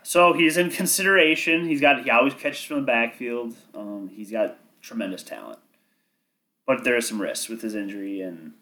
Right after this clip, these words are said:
yep, that's about it. Okay, David Johnson.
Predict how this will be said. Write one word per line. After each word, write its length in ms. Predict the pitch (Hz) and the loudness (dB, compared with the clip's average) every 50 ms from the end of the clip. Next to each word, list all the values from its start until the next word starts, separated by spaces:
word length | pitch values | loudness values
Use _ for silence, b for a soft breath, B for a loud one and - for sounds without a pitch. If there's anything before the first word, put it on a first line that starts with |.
| _ _ | _ _
yep, 240 | - 101 95 - - _ _ _ - | -18 -14 -14 -14 -14 _ _ _ -20
that's 140 | - 117 - | -20 -20 -16
about 120 | - 87 | -14 -12
it. 160 | 82 78 - b b b b b b - | -12 -12 -14 b b b b b b 0
Okay, 320 | 208 - 202 156 143 135 | 4 4 6 4 4 2
David 240 | 127 175 196 202 180 | 2 0 0 0 2
Johnson. 580 | 165 165 175 170 147 151 135 107 98 95 - | 2 2 2 2 0 -2 -4 -4 -6 -8 -14